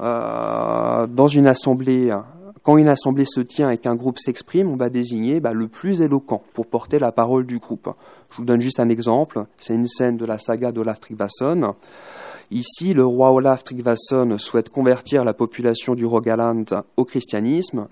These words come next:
les Beindur s'y opposent, donc le roi et les Beindur en débattent lors d'une assemblée autour de neuf cent quatre-vingt-quinze. Et la saga nous dit que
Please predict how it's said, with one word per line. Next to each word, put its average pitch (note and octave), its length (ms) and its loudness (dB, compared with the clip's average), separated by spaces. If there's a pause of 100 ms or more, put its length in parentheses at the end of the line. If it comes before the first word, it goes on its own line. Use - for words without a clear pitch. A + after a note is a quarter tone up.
les B2 220 0
Beindur B2 680 0
s'y - 240 -4
opposent, C3 640 0 (400)
donc B2+ 420 2
le C#3 120 4
roi C#3 320 6
et B2 40 2
les B2+ 120 4
Beindur A#2+ 560 -2
en D3+ 140 2
débattent C3 520 2 (200)
lors C3 200 0
d'une C3 160 -2
assemblée A#2+ 640 0
autour D#3 420 -4
de C3+ 160 -2
neuf B2 220 -2
cent D3+ 160 -6
quatre-vingt-quinze. A#2+ 880 -8 (1500)
Et C#3 80 2
la C3+ 80 8
saga B2 300 2
nous A2 140 -2
dit A#2 240 -8
que - 120 -10